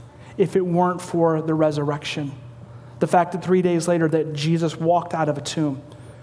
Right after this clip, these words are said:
to validate all of his claims that he was sent from God with a purpose, and that purpose was to die on a cross for your sins and for mine.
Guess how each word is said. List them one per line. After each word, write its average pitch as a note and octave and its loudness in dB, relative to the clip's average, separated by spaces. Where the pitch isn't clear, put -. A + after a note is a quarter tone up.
to G3 4
validate E3+ 4
all F3 4
of F#3+ 2
his F#3 2
claims D#3 0
that D3+ 2
he F3 4
was F3 2
sent F3+ 0
from F#3+ 2
God D3+ 4
with F#3+ 4
a G#3+ 4
purpose, E3 0
and E3 0
that E3 -4
purpose F#3 0
was E3 0
to D#3 -6
die D#3 2
on E3 2
a E3 2
cross E3 -2
for - -6
your D#3+ 0
sins D3 -4
and D3+ 0
for D#3+ 0
mine. D3 2